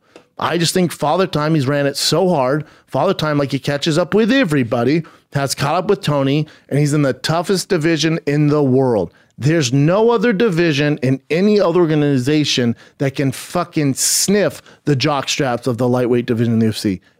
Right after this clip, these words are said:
Not even close. Anyone who says otherwise is getting paid from that organization. You're full of shit. So Tony's fighting the toughest of the toughest in the toughest division. And he's been doing it for a long time, and he was very, very successful.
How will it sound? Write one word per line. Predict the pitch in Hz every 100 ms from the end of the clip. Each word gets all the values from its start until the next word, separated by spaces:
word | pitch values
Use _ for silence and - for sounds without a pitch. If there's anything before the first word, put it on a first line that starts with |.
| -
Not | 131 196 254 -
even | 180 160 156 147
close. | - - 131 104 - - - _
Anyone | 139 190 214
who | 208
says | 170 196 160
otherwise | 170 147 135 127
is | 120
getting | 143 135
paid | 123 135
from | 127
that | 120 117
organization. | 117 110 101 98 95 - - - _
You're | 131 147
full | - - 165 156
of |
shit. | 131 - - 98 71 - _ - - -
So | -
Tony's | 139 170 208 202
fighting | - 185 143
the | 131 113 _ _ -
toughest | - 190 185 196 -
of | 170
the | 175
toughest | - 123 113 127 120 - - _
in | 127
the | 131
toughest | - 180 190 196 170
division. | 180 135 131 117 123 131 - - -
And | 143
he's |
been | 139
doing | 151 165
it |
for | 151
a | 135
long | 131 170 196
time, | 196 135 139
and | 127
he | 123
was | 117 92
very, | 95 92 92 104 117 214 233 131
very | 101 110 147 123
successful. | 131 117 123 113 143 170